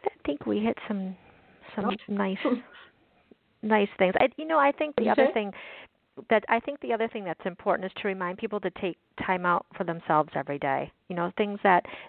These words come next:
Speaker 1: when you're going
Speaker 2: Oh.
Speaker 1: through stressful times, whether it's, uh, exercise or, or meditation or, or doing a puzzle or, you know, whatever your interest is, I think it's important every day, uh, through stressful times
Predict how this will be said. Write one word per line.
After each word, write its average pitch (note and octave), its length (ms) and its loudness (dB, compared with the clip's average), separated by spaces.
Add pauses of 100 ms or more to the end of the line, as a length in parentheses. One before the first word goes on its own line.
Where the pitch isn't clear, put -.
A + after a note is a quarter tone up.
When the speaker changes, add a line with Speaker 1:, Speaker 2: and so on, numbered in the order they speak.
Speaker 1:
when F#3 400 -4
you're F#3+ 80 0
going F#3+ 220 4
Speaker 2:
Oh. D#3+ 60 -2
Speaker 1:
through F3+ 120 -2
stressful E3+ 440 -2
times, E3+ 380 -6 (280)
whether G3 340 4
it's, F3+ 160 0 (360)
uh, - 300 -8
exercise G3+ 640 -6
or, C#3 280 -8
or D3+ 180 -10
meditation F#3+ 720 -6
or, E3+ 260 -2
or E3+ 200 -4
doing E3 280 -6
a D3 60 -4
puzzle A#3+ 380 0
or, G3+ 360 0 (300)
you G3 80 -6
know, F#3 120 -4
whatever G3 400 2
your F#3 200 -2
interest F3 400 -6
is, B3 160 2
I - 120 0
think C4 200 -8
it's - 160 -12
important A3 580 0 (240)
every G3+ 240 0
day, G3+ 320 2 (400)
uh, F3+ 220 0 (100)
through F#3+ 220 -2
stressful F#3+ 380 0
times G3+ 320 0